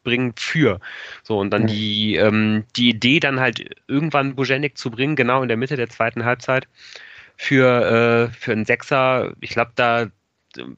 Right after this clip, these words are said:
Speaker 1: da, da konnten wir halt einfach auch mitgehen, dass man das einfach mal versucht.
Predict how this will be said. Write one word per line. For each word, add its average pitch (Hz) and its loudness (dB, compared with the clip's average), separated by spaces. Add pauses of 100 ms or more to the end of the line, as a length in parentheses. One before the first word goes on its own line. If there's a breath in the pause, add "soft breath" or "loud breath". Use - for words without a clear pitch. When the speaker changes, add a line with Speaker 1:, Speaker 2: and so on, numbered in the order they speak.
(240)
Speaker 1:
da, 104 -6
da 113 -2
konnten 127 -4
wir 135 0
halt 113 -2
einfach 110 -6
auch - -10
mitgehen, 98 -4
dass 90 -14
man 104 -2
das 101 -6
einfach 104 -6
mal 104 -4
versucht. 135 -8